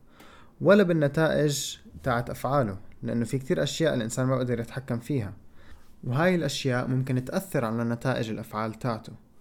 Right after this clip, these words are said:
وكمان ممكن إنه ياخده كتير وقت لعند ما يلاقي نتائج للأفعال اللي عم بيعملها، delayed gratification. لا، هو بيلاقي الرضا بالطريق اللي هو ماشي عليه،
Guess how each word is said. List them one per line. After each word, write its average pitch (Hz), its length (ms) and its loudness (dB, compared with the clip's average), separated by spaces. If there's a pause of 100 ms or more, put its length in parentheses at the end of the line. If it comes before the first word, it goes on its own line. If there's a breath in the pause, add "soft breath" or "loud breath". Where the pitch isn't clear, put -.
(440 soft breath)
وكمان 190 600 4
ممكن 151 380 2
إنه 135 200 2
ياخده 156 260 2
كتير 196 240 4
وقت 147 340 2
لعند 127 220 2
ما 127 80 4
يلاقي 131 280 4
نتائج 123 720 0 (340 soft breath)
للأفعال 117 440 -2
اللي 117 120 2
عم 117 160 0
بيعملها، 123 500 -2 (540 soft breath)
delayed 123 280 2
gratification. 127 720 0 (880 soft breath)
لا، 135 260 2 (880 loud breath)
هو 123 160 2
بيلاقي 123 520 2
الرضا 135 480 0 (240)
بالطريق 123 460 0
اللي 107 160 -4
هو 113 160 -2
ماشي 104 300 -4
عليه، 98 320 -6